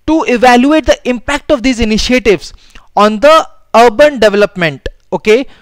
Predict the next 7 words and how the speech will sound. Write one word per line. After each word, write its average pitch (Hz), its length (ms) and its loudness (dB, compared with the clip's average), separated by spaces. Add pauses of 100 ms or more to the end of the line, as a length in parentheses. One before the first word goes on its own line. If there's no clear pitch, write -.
so, 339 480 -4 (680)
and 269 200 0
the 330 80 2
next 240 340 -2
thing 240 320 -2 (120)
which 262 260 -4
the 190 280 -2